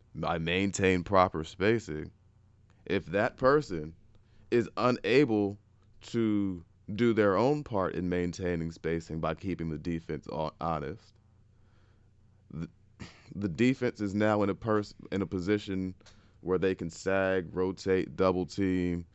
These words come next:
hop passing lanes, and things like that, and your turnovers are gonna go up. Poor spacing will lead to turnovers every time. So, for me, I don't think it's so much about,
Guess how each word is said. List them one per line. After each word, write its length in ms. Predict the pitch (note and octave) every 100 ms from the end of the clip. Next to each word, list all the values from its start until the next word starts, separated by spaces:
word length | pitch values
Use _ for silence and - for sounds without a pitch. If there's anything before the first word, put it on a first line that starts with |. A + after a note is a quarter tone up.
| - _
hop 340 | G2 F2+ - -
passing 540 | F2+ F#2 F#2+ F2+ F2+
lanes, 480 | F2+ F2+ F2 F2 F2+
and 140 | E2+
things 260 | F2+ F2+ E2
like 260 | E2+ E2 -
that, 300 | G#2+ F2+ - _ _ - - -
and 160 | F#2+
your 100 | F#2
turnovers 600 | E2 G#2 G2+ F#2 F2 E2+
are 200 | F#2 A#2
gonna 240 | G2+ F2+ D#2+
go 280 | D2 D2+ C#2
up. 200 | - - _ - - -
Poor 240 | - A2+ B2+
spacing 520 | - G#2+ B2 G#2 F#2
will 120 | F2+
lead 220 | F2+ F#2
to 60 | D#2+
turnovers 640 | - F#2+ F2 D#2+ D#2 D2+
every 280 | D#2+ D#2 C#2+
time. 340 | - G#2 G#2 - _ - _ - - - - - - -
So, 440 | - A2+ A2 G#2 - - - - - - - - -
for 320 | - - A2+ G2
me, 560 | G2+ C3+ D3 F2+ F2+ - - - _ - - - - - - -
I 120 | B2
don't 220 | C3 -
think 300 | - B2+ A#2
it's 180 | G2+ -
so 180 | A#2+ A#2
much 200 | G#2+ -
about, 520 | F#2+ E2+ G2+ F#2+ -